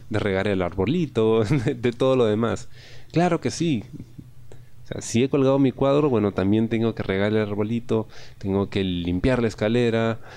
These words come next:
tengo que hacer esto y lo otro. Y de eso se trata para mí,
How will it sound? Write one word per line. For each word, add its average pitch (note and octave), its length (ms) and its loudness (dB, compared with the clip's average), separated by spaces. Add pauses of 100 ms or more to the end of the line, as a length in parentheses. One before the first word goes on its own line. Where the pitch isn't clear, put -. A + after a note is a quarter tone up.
(140)
tengo G2+ 240 2
que F#2+ 100 -4
hacer G2+ 200 -2
esto B2 320 0
y G#2 60 4
lo G2+ 160 4
otro. A2 360 0 (2500)
Y D3 120 4
de A#2 120 4
eso A#2+ 160 0
se A#2 140 -4
trata C3+ 360 0
para G2 180 2
mí, F#2 280 0